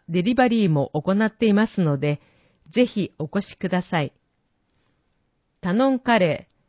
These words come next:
本町五の十三の二十六、一階。営業時間、火曜から土曜日、十一時から十五時。金曜土曜日、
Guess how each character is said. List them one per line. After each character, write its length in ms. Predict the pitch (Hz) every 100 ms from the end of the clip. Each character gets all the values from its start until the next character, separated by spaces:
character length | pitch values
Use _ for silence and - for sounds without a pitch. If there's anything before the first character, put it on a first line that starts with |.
| _ _ _ _ _
本 340 | - 294 269
町 300 | 208 180 151
五 220 | 147 202 254
の 300 | 220 127 147
十 300 | 233 262 254
三 380 | - 170 143
の 120 | 143 143
二 180 | 190
十 240 | 233 226 151
六、 460 | 135 - 165 - _ _ _ _ _ _ _
一 140 | 156 - _
階。 320 | 208 196 - _ _ _ _ _ _
営 220 | 202 262
業 240 | 233 269 269
時 180 | 247 247
間、 340 | 165 135 180 _
火 140 | - 196
曜 220 | 285 277
か 120 | 120
ら 140 | 143
土 120 | 135 156
曜 240 | 233 214
日、 220 | 135 131 _ _ _ _ -
十 280 | 160 233 269
一 240 | 247 262
時 100 | 226
か 140 | 202 151
ら 120 | 139
十 280 | 131 220 170
五 120 | 147
時。 220 | 135 131 _ _ _ _ _ _ _
金 320 | - 277 285
曜 240 | 285 277 190
土 120 | 151
曜 220 | 202 226
日、 240 | 147 139